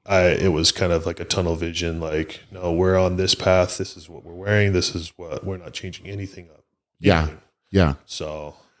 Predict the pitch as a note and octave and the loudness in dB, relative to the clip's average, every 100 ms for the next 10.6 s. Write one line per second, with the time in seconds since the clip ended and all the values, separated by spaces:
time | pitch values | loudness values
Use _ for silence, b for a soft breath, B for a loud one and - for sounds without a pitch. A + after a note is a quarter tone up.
0 | b - C3+ A2+ D#3 D#3+ D3 A#2+ G2+ - | b 2 4 6 4 6 4 4 2 -6
1 | _ - D#3+ D#3+ D3 C3 B2+ - G#2 G2+ | _ 2 4 6 6 4 2 4 4 4
2 | G#2 A2+ - A#2+ A#2 F#2+ - A2 G#2 F2+ | 4 2 2 2 4 2 2 4 4 4
3 | F#2 F#2 G#2 - B B B B B _ | 4 4 2 -2 B B B B B _
4 | G2+ F#2 F2 D#2+ D#2 D2+ _ _ _ - | 2 4 4 2 0 -4 _ _ _ 0
5 | A#2+ G2+ G2 E2 F2 A2 - _ - F#2+ | 4 4 4 2 2 0 -2 _ -16 -16
6 | B B G2 F#2+ A2 - G2 F#2+ E2+ A#2 | B B 2 4 4 4 4 6 6 4
7 | A2+ G#2+ G2 - G#2 F#2+ - F#2+ E2+ E2 | 4 4 2 4 4 4 4 2 4 2
8 | - F#2+ F#2+ E2+ E2+ F2 F2 D#2 E2 D#2+ | 2 4 4 2 0 0 0 0 2 2
9 | D2+ F2 F#2 F2+ F2 E2+ D#2 F#2 F2 E2+ | 2 4 4 4 2 2 2 2 4 4
10 | E2 D#2+ D#2+ D#2+ D#2+ | 2 2 2 2 2